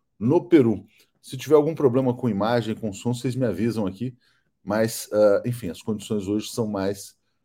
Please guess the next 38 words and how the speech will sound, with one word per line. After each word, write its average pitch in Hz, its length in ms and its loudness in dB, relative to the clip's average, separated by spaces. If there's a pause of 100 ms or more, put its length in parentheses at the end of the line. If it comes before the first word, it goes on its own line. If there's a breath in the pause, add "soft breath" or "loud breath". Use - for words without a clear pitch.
(280)
precárias, 82 560 2
né? 110 180 -6 (560 soft breath)
O 139 400 6
Cláudio 160 320 6
Brito 143 240 0
Corrêa 139 320 4
dizendo: 107 220 -2
"O 104 60 -2
golpe 143 240 4
no 143 100 -2
Peru 131 220 -2
deveria 127 320 0
ser 123 180 -6
analisado 117 640 -2
imparcialmente 151 920 -4 (400)
para 131 180 0
se 131 160 -12
descobrir 123 320 -8
os 127 180 -4
interesses 135 540 -4
da 131 100 4
elite 131 640 -4 (240)
peruana, 139 520 4
num 110 120 -4
país 113 320 0
que - 80 -16
crescia 123 600 -4 (400 soft breath)
a 123 80 0
estratosféricos 113 1040 -2
sete 98 220 -2
por - 200 -16
cento 143 280 -6
e - 20 0
agora 127 300 0
só 123 360 -4
Deus 117 300 -4
sabe, 85 280 -6
né?" 117 60 -14